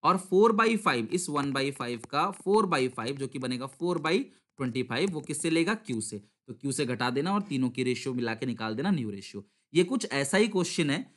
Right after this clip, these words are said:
जैसा हम लोगों ने अभी क्वेश्चन नंबर एट नहीं किया, एट क्वेश्चन देखो जरा, एट क्वेश्चन, यहाँ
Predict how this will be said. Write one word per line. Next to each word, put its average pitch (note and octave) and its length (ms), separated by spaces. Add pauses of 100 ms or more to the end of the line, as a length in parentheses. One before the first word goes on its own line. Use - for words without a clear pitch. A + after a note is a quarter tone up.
(140)
जैसा C#3+ 200
हम D#3 200
लोगों E3 200
ने F3 100
अभी D#3+ 360
क्वेश्चन D#3+ 340
नंबर D#3+ 360
एट E3 260
नहीं B3+ 140
किया, G#3+ 160
एट D#3 280
क्वेश्चन C#3 280
देखो C3+ 200
जरा, D#3+ 120
एट D#3 200
क्वेश्चन, D#3 340 (380)
यहाँ C#3 140